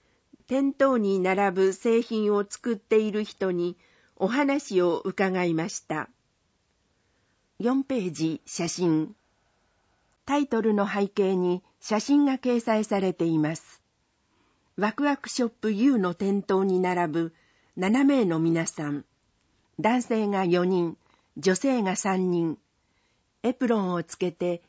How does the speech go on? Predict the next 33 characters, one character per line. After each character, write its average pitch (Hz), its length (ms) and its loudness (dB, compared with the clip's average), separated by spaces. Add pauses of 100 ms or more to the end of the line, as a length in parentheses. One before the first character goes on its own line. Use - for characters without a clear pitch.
(200)
笑 262 140 2
顔 226 220 0
で 175 300 0
カ 180 120 -4
メ 180 140 2
ラ 170 100 2
に 170 140 2
向 165 120 0
か 160 140 -4
っ 156 80 -8
て - 160 -12
い 143 140 0
ま 135 180 -2
す。 - 180 -16 (1300)
手 214 120 -2
前 214 260 2
に 185 140 0
は 170 220 -2 (300)
美 190 60 2
味 262 120 4
し - 60 -8
そ 262 240 -4
う 254 60 2
な 233 140 0
パ 226 180 -4
ン 226 100 -2
が 185 100 -4
並 170 320 -2
び、 160 240 -2 (540)
後 220 240 4
方 190 240 0
に 175 140 -2
は 165 240 -4